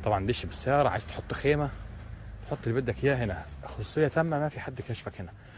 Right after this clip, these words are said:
طبعًا الميزة في الأراضي في كيس الياك هنا، أغلب الأراضي تقريبًا بتكون مستوية. وهذه ميزة مهمة جدًا، ما بتجدها بسهولة في أي مكان.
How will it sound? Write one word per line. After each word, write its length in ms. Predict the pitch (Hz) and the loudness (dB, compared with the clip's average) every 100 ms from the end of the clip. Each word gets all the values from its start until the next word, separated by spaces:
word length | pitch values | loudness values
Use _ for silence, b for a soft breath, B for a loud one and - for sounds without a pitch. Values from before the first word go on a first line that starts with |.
| B - | B 2
طبعًا 120 | 113 | 4
الميزة 260 | 120 143 139 | 4 2 2
في 100 | 117 | 4
الأراضي 240 | 117 127 | 2 2
في 100 | - | -2
كيس 160 | - 143 | -4 0
الياك 360 | 127 165 - | 0 0 0
هنا، 120 | 180 185 B B B - | -2 -2 B B B -2
أغلب 300 | 156 135 123 | 2 2 2
الأراضي 300 | 110 107 143 | 0 2 2
تقريبًا 300 | 147 123 147 | 2 2 2
بتكون 220 | 139 - 117 | 2 0 -2
مستوية. 360 | - 98 80 - - - - - - - | 2 0 0 -6 -10 -8 -10 -10 -8 -2
وهذه 240 | 131 131 | 2 4
ميزة 240 | 120 139 117 | 4 2 0
مهمة 320 | 120 151 123 | 0 -2 -2
جدًا، 320 | 135 135 165 - B B B - | -2 -4 -6 -8 B B B -2
ما 60 | |
بتجدها 260 | 120 127 123 | 0 2 2
بسهولة 300 | 101 - 117 | 0 -2 -4
في 100 | - | -2
أي 140 | 104 | -2
مكان. 280 | 98 85 - | -4 -6 -10